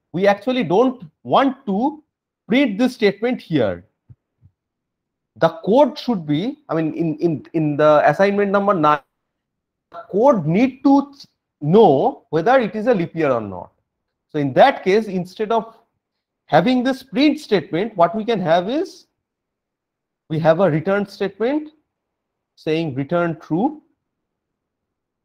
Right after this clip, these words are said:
And similarly for not leap year, we can have another return statement specifying return false. Now, if I execute this,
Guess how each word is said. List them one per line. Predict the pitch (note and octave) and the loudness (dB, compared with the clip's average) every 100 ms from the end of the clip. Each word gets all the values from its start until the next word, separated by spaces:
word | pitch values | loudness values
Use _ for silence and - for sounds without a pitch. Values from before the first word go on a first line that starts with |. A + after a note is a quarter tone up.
| - | -10
And | B2+ C3 | -8 -6
similarly | - F#3 G3 F3+ E3 | -4 0 2 2 0
for | E3+ D#3+ | 0 0
not | C#3+ G#3+ F#3+ | 2 0 0
leap | F3 - | -4 -2
year, | A#2+ C#3+ G#3 _ _ _ | 0 0 -2 _ _ _
we | C3+ | -4
can | F3 D#3+ | -2 2
have | E3 D#3+ | 2 2
another | D3+ G#3 A3 | 0 2 2
return | F#3 F3+ E3 D3+ | 0 0 -2 -2
statement | - C#3+ - F3+ B3 | -6 -8 -6 -6 -6
specifying | - C#3+ D3 D#3+ G#3+ D3 | -10 -12 -8 -6 -6 -6
return | A#2+ D3 F3+ A3 | -8 -6 -6 -4
false. | - A#2+ F#2 - - _ _ _ _ _ _ _ _ _ _ _ _ _ _ | 2 2 2 -8 -20 _ _ _ _ _ _ _ _ _ _ _ _ _ _
Now, | A2+ D#3+ C4 - - _ _ _ _ _ _ _ _ _ _ _ _ | 0 4 4 2 -12 _ _ _ _ _ _ _ _ _ _ _ _
if | D3+ - | -6 2
I | F3 E3+ | 4 4
execute | C#3+ - - F3 - | 0 -4 -4 -4 -2
this, | E3+ C#4 - - | -2 -2 -8 -20